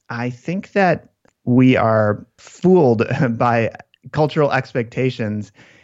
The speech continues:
into thinking that we, if we just worked a little bit harder, if we're just a little bit smarter, we might be able to, to do it all. Um, but I, I,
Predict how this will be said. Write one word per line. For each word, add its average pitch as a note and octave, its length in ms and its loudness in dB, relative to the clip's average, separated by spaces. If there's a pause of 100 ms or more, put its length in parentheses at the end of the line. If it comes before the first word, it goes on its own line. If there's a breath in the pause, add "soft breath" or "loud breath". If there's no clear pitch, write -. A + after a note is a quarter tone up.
into B2+ 300 0
thinking B2+ 400 -2
that G#2+ 240 -2
we, G#2+ 340 -6
if G#2+ 240 -12
we C3 80 -4
just D#3 240 -4
worked D3 220 0
a C3 40 0
little D3+ 180 2
bit D3+ 100 2
harder, B2 320 0
if G#2+ 120 -4
we're B2 80 -4
just B2 160 -4
a A#2+ 40 -6
little D3+ 340 0
bit C3 100 -2
smarter, A2+ 600 -2 (360 soft breath)
we B2+ 120 2
might C#3 240 0
be D3+ 100 -2
able B2+ 180 -4
to, A2 400 -6 (220)
to - 80 -14
do C#3 260 2
it B2+ 60 2
all. A#2+ 520 -2
Um, G#2 500 -10 (180)
but A#2 260 -2
I, G#2+ 100 -8 (120)
I, C3 160 -8